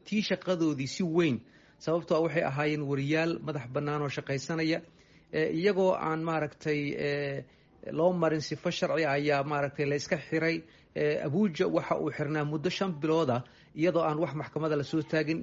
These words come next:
In badan baan qaylinayna, waxaan lahayn, "Ninka ha la sii daayo,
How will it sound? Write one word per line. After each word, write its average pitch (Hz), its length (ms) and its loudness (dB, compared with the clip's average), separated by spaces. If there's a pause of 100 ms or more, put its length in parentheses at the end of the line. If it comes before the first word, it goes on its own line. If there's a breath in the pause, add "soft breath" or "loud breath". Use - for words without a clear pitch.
(100)
In 180 180 -2
badan 170 300 0
baan 147 180 2
qaylinayna, 151 520 0
waxaan 143 220 0
lahayn, 147 180 0
"Ninka 156 220 -2
ha 143 60 2
la 139 120 2
sii 156 200 -4
daayo, 151 340 4